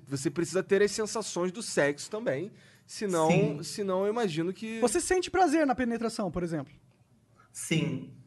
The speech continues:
Speaker 1: Então, então, é, co-, co-, como é que é? O que, que, que faz com, o que, que faz com o pintinho? O que, que acontece ali? Bota ele
Speaker 2: Então,
Speaker 1: pra dentro?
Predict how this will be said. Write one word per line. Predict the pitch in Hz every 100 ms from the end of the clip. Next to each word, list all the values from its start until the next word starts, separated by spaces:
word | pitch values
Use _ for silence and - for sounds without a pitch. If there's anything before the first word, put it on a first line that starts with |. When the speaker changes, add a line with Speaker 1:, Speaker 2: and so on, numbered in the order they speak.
| - _ _
Speaker 1:
Então, | 151 175 151
então, | 147 180 190
é, | 180
co-, | 165 180
co-, | 185
como | 202 220
é |
que | 220
é? | 180
O |
que, | 160
que, | 220 - 254
que | -
faz | 285 277
com, | 262
o | 208
que, | 254
que | -
faz | 262
com | 247
o | 226
pintinho? | 214 202 - 160 127
O | 107
que, | 185
que | 202
acontece | 202 175 151 123 120
ali? | 117 107
Bota | 147
ele | 226
Speaker 2:
Então, | 208 170
Speaker 1:
pra | 160
dentro? | 156